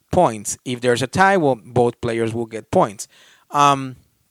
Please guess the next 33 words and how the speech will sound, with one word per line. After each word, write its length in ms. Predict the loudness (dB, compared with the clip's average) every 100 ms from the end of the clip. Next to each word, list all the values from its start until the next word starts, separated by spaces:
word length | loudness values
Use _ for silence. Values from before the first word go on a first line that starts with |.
| _ _ _ _ -12
and 180 | -8 -2
that's 220 | -2 0
how 120 | -2
you're 140 | 0 -2
gonna 180 | -4 -4
be 100 | -4
playing. 340 | 0 0 0
Now, 120 | -2
how 180 | 4 2
can 180 | 2 0
you 140 | 2
lose 200 | 2 0
the 100 | 0
battle? 280 | 2 2 2
You 120 | 2
may 120 | -2
think, 220 | -2 0 4
well, 220 | 4 2 -16 _ _ -8
the 180 | -4
madness 600 | -2 2 4 4 0 -4
tokens 420 | 0 2 2 -2 -2
that 160 | -4
you 120 | -4
place 320 | -4 -4 -2 -4
at 120 | -4
the 100 | -6
beginning 480 | -8 -6 -4 -2 -2
of 180 | -4
the 80 | -6
game 440 | -8 -4 -2 -2 -4
on 220 | -2 0
your 140 | 0 0
back, 440 | 4 4 4 -4